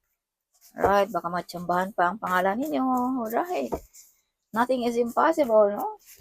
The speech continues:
Leo. So, Leo, abundance and prosperity is on the way sa inyo, mga Leo, this week. Nine nine nine, if you can see this number, like,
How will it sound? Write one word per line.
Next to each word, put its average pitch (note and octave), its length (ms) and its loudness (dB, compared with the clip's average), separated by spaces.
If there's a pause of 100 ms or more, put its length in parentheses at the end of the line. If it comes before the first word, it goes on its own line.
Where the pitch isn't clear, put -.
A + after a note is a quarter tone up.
(160)
Leo. F#3 400 -6 (720)
So, C#4+ 240 0
Leo, E4 560 2
abundance D#4 640 0
and A3+ 240 -4
prosperity B3 880 -4
is G3 320 -4
on F3 320 -10
the G3+ 160 -4
way B3+ 320 -6
sa G#3+ 160 -10
inyo, G#3+ 160 -10
mga G#3 220 -10 (100)
Leo, G3 240 -8 (720)
this F3 240 -6
week. F3 300 -2 (720)
Nine F#3+ 320 -4
nine E3 240 -6
nine, C#4 320 -2
if A#3 80 -8
you G3 80 -4
can G3 160 -4
see F3+ 240 -10
this - 160 -12
number, D4+ 720 -2 (640)
like, E3+ 340 0